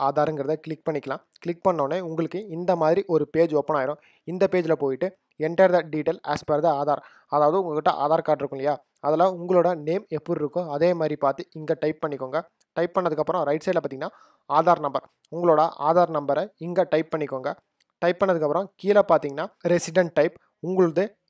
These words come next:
இந்தியா ரெசிடென்ட்டா இல்ல நான் ரெசிடென்ட் இந்தியாவா அப்படிங்கிறத செலக்ட் பண்ணிக்கோங்க. அடுத்தது பாத்தீங்கன்னா, what do you want to update, அதாவது நேம், ஜெண்டர், date of birth, mobile number, email I D, address and biometrics.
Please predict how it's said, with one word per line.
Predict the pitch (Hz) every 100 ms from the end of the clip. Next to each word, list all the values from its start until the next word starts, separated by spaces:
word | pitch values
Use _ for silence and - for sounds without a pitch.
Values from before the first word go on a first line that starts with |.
| 156
இந்தியா | 180 196 180
ரெசிடென்ட்டா | 165 160 147 196 180
இல்ல | 165 185 160
நான் | 151 175
ரெசிடென்ட் | 170 151 160 170
இந்தியாவா | 160 160 156 143 156
அப்படிங்கிறத | - - 156 147 147
செலக்ட் | 147 151
பண்ணிக்கோங்க. | 156 135 131 170 - 147
அடுத்தது | 156 190 180
பாத்தீங்கன்னா, | 160 139 151 _ _ _ _ _ -
what | 151 175 175
do | 175
you | 165 147
want | 143 147 196
to | 208 139
update, | 139 143 127
அதாவது | 135 135 165 147
நேம், | 151 185 _ _ _ _ 147
ஜெண்டர், | 156 160 165 196 _ _ _ 143
date | 160 170
of | 170 -
birth, | 180 - _ 143
mobile | 143 170 165
number, | 147 185 214 156
email | 180 180 156
I | 143
D, | 214 _ _ - 143
address | 147 165 208 156
and | 156 151
biometrics. | 151 170 160 139 139